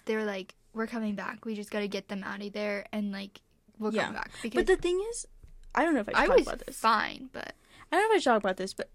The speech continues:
Speaker 2: the, the people that I stayed with were literally like, "Oh, like, I'll walk her back. Like, it's
Speaker 1: Mm-hmm.
Speaker 2: okay."
Speaker 1: Mm-hmm.
Speaker 2: But when I was ready to go, I literally just got up. I don't even think I announced myself. And I was like, I didn't announce myself to leave.
Speaker 1: Oh
Speaker 2: You know,
Speaker 1: my
Speaker 2: I
Speaker 1: God.
Speaker 2: just got up and I was like, "Oh, okay, I'll see you later," and left.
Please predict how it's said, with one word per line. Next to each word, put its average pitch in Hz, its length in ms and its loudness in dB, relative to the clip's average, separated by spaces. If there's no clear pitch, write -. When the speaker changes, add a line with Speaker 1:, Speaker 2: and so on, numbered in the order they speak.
Speaker 2:
the, 277 260 6
the 277 140 6
people 294 300 2
that 403 100 8
I 311 80 8
stayed 196 400 2
with 294 340 2
were 285 120 4
literally 262 340 4
like, 247 260 2
"Oh, 285 100 8
like, 247 300 4
I'll 226 180 8
walk 214 280 4
her 220 100 2
back. 185 280 6
Like, 214 160 -2
it's - 160 -6
Speaker 1:
Mm-hmm. 180 80 4
Speaker 2:
okay." 196 400 2
Speaker 1:
Mm-hmm. 233 200 -4
Speaker 2:
But - 180 0
when 226 380 6
I 226 160 8
was 392 280 4
ready 226 280 6
to 262 160 -2
go, 190 360 2
I 302 100 8
literally 247 360 4
just 466 180 4
got 339 180 4
up. 226 180 2
I 214 80 4
don't 302 140 4
even 403 200 0
think 254 160 0
I 233 40 0
announced 196 440 -2
myself. 196 420 -8
And 277 140 8
I 269 60 8
was 262 140 4
like, 247 180 2
I 233 80 8
didn't 381 220 6
announce 247 280 8
myself 269 360 2
to - 160 0
leave. 185 400 -4
Speaker 1:
Oh 262 100 -6
Speaker 2:
You 247 80 2
know, 254 60 8
Speaker 1:
my 202 60 8
Speaker 2:
I 202 60 8
Speaker 1:
God. 240 40 4
Speaker 2:
just 285 200 0
got 214 160 10
up 254 180 6
and 240 60 2
I - 20 0
was 226 100 -2
like, 226 120 -4
"Oh, 247 140 6
okay, 254 200 4
I'll 226 100 6
see 269 160 0
you 269 120 4
later," 220 340 6
and 226 240 6
left. 220 400 2